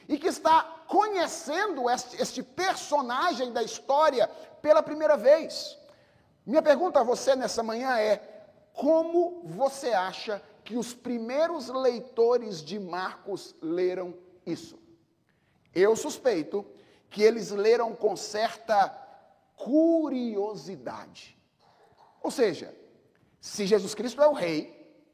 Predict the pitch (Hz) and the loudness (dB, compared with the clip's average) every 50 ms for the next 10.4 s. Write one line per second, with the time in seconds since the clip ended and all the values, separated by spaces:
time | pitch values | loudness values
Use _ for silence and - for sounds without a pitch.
0 | _ _ _ _ _ _ _ _ _ _ _ _ _ - - - 233 277 359 339 | _ _ _ _ _ _ _ _ _ _ _ _ _ -16 -8 -4 -2 0 0 0
1 | - - 294 - - - - 277 214 196 190 226 294 359 359 294 226 190 202 214 | 0 0 -2 -2 0 0 0 0 0 2 2 2 2 2 2 0 -2 -4 -4 -4
2 | - - - - - - 285 269 - - - - - - 240 208 220 233 285 226 | -6 -6 -10 -14 -6 -2 -2 -2 -2 -4 -10 -6 0 2 4 6 6 6 4 4
3 | 196 208 208 214 214 202 165 175 214 254 311 - - - - - - - _ _ | 0 -2 -2 -2 -2 -2 2 2 4 4 4 2 -2 -6 -14 -20 -20 -20 _ _
4 | _ _ _ - 269 294 262 208 190 240 269 294 302 294 247 202 143 180 277 330 | _ _ _ 6 8 8 8 6 2 0 2 2 2 0 -2 -4 -2 0 0 0
5 | - - - 233 277 294 277 214 - - - - - - 214 208 - 202 233 277 | 0 -2 0 2 4 4 4 4 2 -4 -14 -14 -2 0 2 2 2 2 0 2
6 | 262 240 196 156 170 233 - - - 302 339 403 440 392 294 262 247 202 170 131 | 2 2 2 0 -2 -6 -8 -6 -4 -2 0 0 2 2 2 2 2 0 -2 -6
7 | 262 254 - - 196 247 285 302 269 - - - 233 220 170 160 196 214 226 285 | -6 -8 -8 -6 -4 0 2 2 2 0 -2 -4 -8 -6 -4 -4 -2 -2 -2 -2
8 | 320 220 180 233 196 - 220 185 185 214 214 175 175 254 247 - - - - _ | -4 -6 -8 -10 -12 -14 -14 -10 -6 -6 -4 -4 -6 -8 -8 -10 -12 -18 -20 _
9 | _ 123 123 143 233 311 359 392 403 330 254 262 202 156 202 185 156 170 165 160 | _ -12 0 4 4 4 4 2 -2 -4 -4 -6 -6 -4 -4 -4 -2 0 2 2
10 | 156 170 196 175 - - - | 2 0 -2 -6 -12 -16 -18